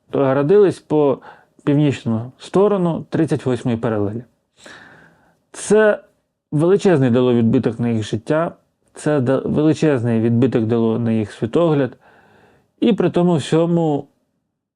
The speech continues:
якщо буде наказ померти, вони візьмуть та й помруть.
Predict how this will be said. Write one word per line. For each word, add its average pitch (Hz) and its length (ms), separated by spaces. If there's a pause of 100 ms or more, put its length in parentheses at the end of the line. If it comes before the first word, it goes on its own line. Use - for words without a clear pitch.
(840)
якщо 135 260
буде 143 260
наказ 123 380
померти, 131 540
вони 135 580
візьмуть 113 400
та 117 100
й 107 40
помруть. 107 320